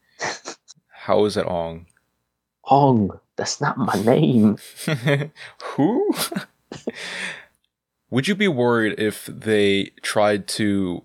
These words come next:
Speaker 2: switch things around too drastically? Like, if it still worked, but it was, like, totally different than the original? Like, if they made, if they made Katara, like, a almost different character, but it still worked, would you have liked it?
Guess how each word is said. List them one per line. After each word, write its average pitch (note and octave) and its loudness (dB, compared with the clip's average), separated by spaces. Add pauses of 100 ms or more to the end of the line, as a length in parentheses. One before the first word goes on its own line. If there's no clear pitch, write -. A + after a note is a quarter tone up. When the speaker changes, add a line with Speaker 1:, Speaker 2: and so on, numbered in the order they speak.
Speaker 2:
switch - -2
things G2 -4
around F2 -4
too F#2+ -8
drastically? - -4 (500)
Like, G#2+ -2
if A#2+ -2
it - -2
still B2 0
worked, G2 -2
but F#2+ -2
it G2 -2
was, F#2 -2
like, F2+ -2
totally F2+ -2
different F2 -2
than E2+ -4
the E2+ -4
original? E2 -2
Like, F#2 2
if G2 0
they G#2 2
made, G#2 0 (920)
if G#2+ -8
they A2 0
made A2+ 0 (280)
Katara, G2 0
like, F2 -2
a E2+ -6 (680)
almost F#2 -2
different G2 -4
character, F2 -2
but E2+ -6
it - -10
still F2+ 0
worked, D#2+ -2 (1080)
would F2+ -6
you F#2 0
have E2+ -2
liked E2 2
it? F2+ -4